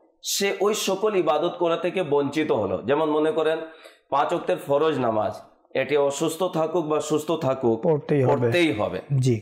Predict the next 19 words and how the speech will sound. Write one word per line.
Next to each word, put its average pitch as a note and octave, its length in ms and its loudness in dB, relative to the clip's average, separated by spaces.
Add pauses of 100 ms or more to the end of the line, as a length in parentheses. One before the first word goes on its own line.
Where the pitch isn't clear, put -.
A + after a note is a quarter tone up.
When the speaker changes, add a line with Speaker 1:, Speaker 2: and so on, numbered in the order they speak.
Speaker 1:
স্বজ্ঞানে C#3+ 640 2
যারা D3 260 2
রয়েছে, C#3 340 0
তাদেরকে C#3 380 0
ওই C#3 200 2
অবস্থাতেই C3+ 540 0
নামাজ C#3 380 0
আদায় E3 220 4
Speaker 2:
পড়তেই E3 260 4
হবে। A2 300 4
Speaker 1:
করতে C#3+ 280 2
হবে, D#3 260 2
কোনো C#3+ 260 0
প্রকারে C#3+ 440 0
এখানে, C3 320 0
আহ, - 680 -8
Speaker 2:
ক্ষমা F3 380 4
নাই। D3+ 120 4
Speaker 1:
শরীয়তের C#3 200 -2